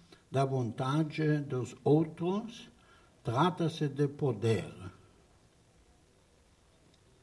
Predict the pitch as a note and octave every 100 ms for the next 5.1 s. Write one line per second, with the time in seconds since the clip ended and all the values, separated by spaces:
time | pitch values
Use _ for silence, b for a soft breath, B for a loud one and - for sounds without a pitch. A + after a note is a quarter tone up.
0 | - - - - - - A2+ F3 F3+ D#3
1 | E3+ D#3 C#3+ C3 A#2+ D#3+ E3 E3 D3+ A2
2 | B2+ F2 - F2 E2+ G#2 - - - -
3 | - b b b b - C#3+ C#3 E3 G#3
4 | F#3 F#3 - D3+ D3+ - F2+ - - -